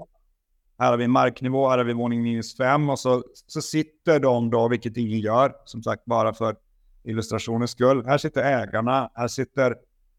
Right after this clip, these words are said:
C-level, C E O, C M O, C T O och så vidare. Här sitter vice president, V Ps, här sitter directors, managers och så vidare. Så de sitter enligt sin hierarki igen då. Det är ju knappt någon som sitter så, men det finns säkert. Men,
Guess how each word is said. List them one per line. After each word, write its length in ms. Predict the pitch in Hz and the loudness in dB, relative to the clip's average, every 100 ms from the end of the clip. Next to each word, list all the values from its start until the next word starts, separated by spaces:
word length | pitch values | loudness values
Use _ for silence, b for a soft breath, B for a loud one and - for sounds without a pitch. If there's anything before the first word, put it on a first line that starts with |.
| _ | _
C-level, 840 | - 165 143 139 135 127 135 127 | -2 0 2 2 2 4 0 0
C 180 | - 147 | -4 -2
E 320 | 139 143 135 | 0 -2 2
O, 220 | 135 131 - | 4 4 0
C 300 | - 131 131 | -6 -2 0
M 140 | 127 | 0
O, 80 | 127 - - - | -2 -6 -16 -10
C 180 | 127 120 | -6 -4
T 200 | - 127 | 2 4
O 60 | |
och 160 | 123 113 | 4 2
så 100 | 117 | -4
vidare. 420 | 110 107 113 131 _ _ _ - | -4 -2 -2 -2 _ _ _ -2
Här 140 | 135 | -2
sitter 520 | 120 127 - 127 120 - - _ _ - 131 | 0 -4 0 2 2 -4 -18 _ _ 0 2
vice 160 | 127 - | 2 -2
president, 560 | - 117 - 139 131 123 | -4 -4 -2 0 0 0
V 100 | 131 | -4
Ps, 440 | 127 120 127 127 - | -4 -2 -2 -4 -10
här 180 | - 127 | -4 -2
sitter 500 | - 123 - 123 120 _ _ _ _ - | -2 -6 -2 0 0 _ _ _ _ -2
directors, 680 | 131 127 123 - - 127 123 - - | 2 2 0 -2 -2 0 0 -8 -4
managers 680 | 135 131 131 117 123 117 - | 0 0 0 2 2 2 -4
och 80 | |
så 120 | - 107 | -8 -6
vidare. 380 | 101 98 113 120 | -6 -2 -2 -2
Så 100 | - | -6
de 120 | 135 | -6
sitter 460 | 135 156 151 - 127 | 0 -2 -2 -2 0
enligt 360 | 120 117 113 | 0 -2 -4
sin 140 | - 107 | -6 -4
hierarki 500 | 110 107 - 127 135 | 0 -2 -2 -4 -4
igen 360 | 113 117 127 123 | 0 2 2 2
då. 120 | 104 | -2
Det 300 | 107 110 120 | -4 -8 -2
är 40 | |
ju 280 | 123 123 104 | 0 0 0
knappt 260 | 101 101 - | 0 0 0
någon 160 | 92 | -6
som 100 | 95 | -6
sitter 220 | 90 95 95 | -8 -8 -10
så, 140 | - | -12
men 160 | 101 95 | -6 -2
det 120 | 107 | -2
finns 200 | 104 87 | -4 -12
säkert. 240 | - _ _ | -14 _ _
Men, 200 | 120 117 | -6 -6